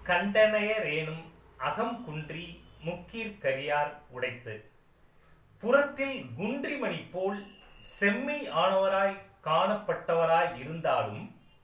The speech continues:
அகத்தில் குன்றிமணியின் மூக்கு போல் கருத்து இருப்பவர்கள் உலகில் உண்டு. வள்ளுவர் பெருமானின் அறநெறியை பின்பற்றி வாழ்க்கையில் நாம் முன்னேறுவோம்.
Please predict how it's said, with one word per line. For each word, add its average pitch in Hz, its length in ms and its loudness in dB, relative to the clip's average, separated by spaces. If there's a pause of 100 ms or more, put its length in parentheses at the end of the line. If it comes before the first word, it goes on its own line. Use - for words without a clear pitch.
(540)
அகத்தில் 262 800 0 (280)
குன்றிமணியின் 196 1000 -4 (160)
மூக்கு 220 420 -6
போல் 196 480 -6 (460)
கருத்து 262 680 2
இருப்பவர்கள் 165 500 -4
உலகில் 139 380 -8
உண்டு. 107 440 -12 (440)
வள்ளுவர் 214 400 0
பெருமானின் 170 520 -2 (140)
அறநெறியை 170 580 0
பின்பற்றி 139 720 -12
வாழ்க்கையில் 135 440 -2
நாம் 113 340 -8
முன்னேறுவோம். 107 500 -10